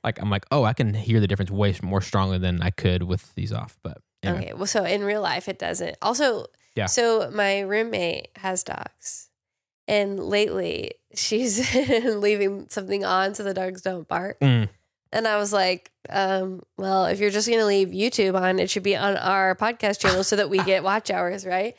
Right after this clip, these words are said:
Speaker 1: Nice.
Speaker 2: So I just put it on our channels, like, kind of as a joke, but also I was like, "Might as well." And then left.
Speaker 1: Uh-huh.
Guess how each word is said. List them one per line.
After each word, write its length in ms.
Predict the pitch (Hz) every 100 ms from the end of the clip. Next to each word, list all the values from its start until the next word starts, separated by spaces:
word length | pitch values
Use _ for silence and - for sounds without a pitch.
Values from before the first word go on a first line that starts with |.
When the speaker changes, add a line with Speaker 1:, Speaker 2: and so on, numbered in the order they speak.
| -
Speaker 1:
Nice. 280 | 123 113 -
Speaker 2:
So 240 | - 226
I 220 | 185 220
just 240 | 202 233 -
put 100 | 208
it 80 | 190
on 100 | 196
our 120 | 190
channels, 580 | 185 202 185 190 185 175
like, 200 | 190 208
kind 180 | - 330
of 80 | 339
as 140 | 220 190
a 60 |
joke, 380 | 180 180 196 -
but 60 | 190
also 300 | 165 190 190
I 40 | 185
was 80 | 196
like, 220 | 185 -
"Might 180 | 180 170
as 120 | -
well." 160 | 50 - _ _ _ _ _ _ _
And 440 | 214 202 196 190 135
then 160 | 190 180
left. 440 | 165 - - _
Speaker 1:
Uh-huh. 180 | 127 123